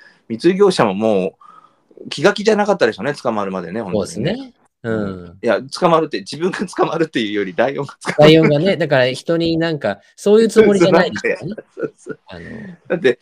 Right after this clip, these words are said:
Speaker 1: 何にもなければ密輸だけの罪で済むけど、これマジ、ひ-、人殺しちゃったりしたらさ、
Speaker 2: うんうん。
Speaker 1: もう、<laughs> なんだろう、違う罪に取られそうだもんね。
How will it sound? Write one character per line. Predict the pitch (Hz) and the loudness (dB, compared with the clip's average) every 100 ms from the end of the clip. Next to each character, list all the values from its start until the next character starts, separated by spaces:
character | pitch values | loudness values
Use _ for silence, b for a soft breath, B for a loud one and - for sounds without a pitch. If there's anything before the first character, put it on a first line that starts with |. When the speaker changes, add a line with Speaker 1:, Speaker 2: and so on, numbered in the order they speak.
| _ | _
Speaker 1:
何 | 160 254 | -2 -2
に | 269 | -2
も | 269 | -2
な | 262 | 0
け | 254 214 | 0 2
れ | |
ば | 165 | 2
密 | 127 127 151 | 0 -4 0
輸 | 147 | 2
だ | 143 147 | 2 2
け | |
の | 135 | -4
罪 | 110 139 | -6 -6
で | 107 | -6
済 | 104 117 | -6 -8
む | 104 | -6
け | |
ど、 | 98 95 | -6 -2
こ | 160 | -2
れ | 143 | 0
マ | 185 | -6
ジ、 | 160 101 - | -8 -10 -12
ひ-、 | - - | -18 -20
人 | - 220 | -4 -2
殺 | 214 220 | 2 2
し | - | 0
ち | |
ゃ | 277 | -4
っ | |
た | - | -4
り | 277 | -4
し | - | -4
た | 104 | -6
ら | - | -4
さ、 | 101 - 113 | -6 -8 -10
Speaker 2:
う | |
ん | 110 | -10
う | |
ん。 | 95 87 92 82 71 | -8 -12 -14 -14 -16
Speaker 1:
も | 104 101 - - _ | -12 -12 -14 -18 _
う、 | - | -18
<laughs> | 76 - 147 - - _ _ _ B B B B - | -8 -4 -4 -6 -18 _ _ _ B B B B -12
な | 143 | -4
ん | |
だ | 113 | -2
ろ | 95 | -2
う、 | - | -6
違 | - 170 214 | -2 2 2
う | |
罪 | 214 | 0
に | 208 | -4
取 | 123 107 | 0 0
ら | |
れ | 107 | 0
そ | |
う | 98 | -4
だ | 82 | -8
も | 80 | -10
ん | |
ね。 | 92 - | -12 -12